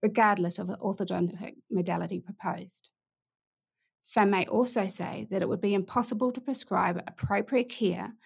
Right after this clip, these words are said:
without taking a full set of diagnostic records. Certainly, the lack of analysis led to Doctor Paris underestimating the patient's underlying skeletal discrepancy. In turn, this likely led to a failure to discuss all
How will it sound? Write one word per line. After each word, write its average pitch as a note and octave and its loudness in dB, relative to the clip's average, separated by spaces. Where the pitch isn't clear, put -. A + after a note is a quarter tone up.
without A3 2
taking G#3 2
a G3+ 2
full G#3+ -2
set F3+ -2
of - -12
diagnostic F3 -2
records. G3 -2
Certainly, G#3 2
the A3 0
lack G#3 2
of C#4 -4
analysis G3+ 2
led F#3+ -2
to G#3 -4
Doctor - 0
Paris F#3+ -2
underestimating F#3 0
the F#3+ -4
patient's F#3 0
underlying G#3+ -2
skeletal G3 2
discrepancy. F#3 -4
In A3 6
turn, A3+ 4
this A#3+ -2
likely A#3 2
led G3 2
to G#3 0
a G3+ 2
failure F3+ 2
to F3+ -4
discuss F#3+ -2
all A3 0